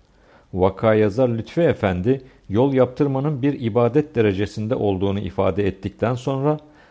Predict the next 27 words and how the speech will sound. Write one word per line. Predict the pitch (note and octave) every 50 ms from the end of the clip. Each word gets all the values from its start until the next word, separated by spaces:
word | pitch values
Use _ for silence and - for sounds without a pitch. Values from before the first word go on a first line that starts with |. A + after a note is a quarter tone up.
| _ _
"Haneye | _ - - G#2 G#2+ G#2+ A2+ A2+ A#2+ C3 C3+ -
kapıdan | - C3 - A#2+ A#2 F#2+ A#2+ C3 C#3 C3
girildiği | A2 A#2 G2 G2 G2 F2+ G2+ G#2 G#2+ G#2+ A2+
gibi | C#3 C3+ D3+ D#3 D3+ D3+ - - _ _ _ _
kapıya | - G#2 - - A2+ A#2+ C3+ C3 B2
dahi | B2+ B2 A2 G2+ G#2 A2 G2
gelinecek | G#2 G#2 G2+ G#2 G#2 F#2 G#2+ A2 G#2+ - - -
yol | G#2+ G#2+ G2+ G#2+ -
olmamış | - A#2 C#3+ C#3 B2 A2+ G#2 G2+ F#2+ - G#2+
olsa | G#2 G2 F#2+ - - - C#3 C#3 C#3 - - - _ _
o | - B2 B2 A#2+
hanede | B2 A#2 A2+ A2 A2 G#2+ C3+ B2+ -
kimse | - E3 D3 B2+ - B2 A2
yaşamaz. | G2 F2 E2+ - - F#2 E2 D#2+ D#2 - - - - - _ _ _ _ _ _ _ _ _ _ _ _ _ _ -
İşte | G#2 - - - B2+ A2+ F#2+
bunun | G#2+ A#2 C3 C#3+ C#3
gibi | C3 C3+ B2 C#3 C#3 C3+ -
köy, | - B2 C3 C#3 - -
kasaba | - A2+ G#2 - - A#2 A2 G#2+ B2+ C#3 D#3 - - A2+
ve | G2 A2 A#2
şehir | - - B2 A2 G2 C3+ C#3+ C3 G#2+ F#2
ve | G#2 A#2 F#2+
dünya | F#2+ A2+ A#2 A2 A2+ A#2 B2+ C#3 D#3 D#3+ - - - - - _ _ -
büyük | G2 A2+ D3+ E3 D#3+ -
memleketleri | A#2+ B2 A#2 A2 A2+ G2 - A2+ G#2 - - A2 A#2 C3+ B2 G2
buna | G#2+ A2 A2+ G#2+
benzer. | F#2 E2 D#2+ D2+ - E2 D#2+ D#2+ -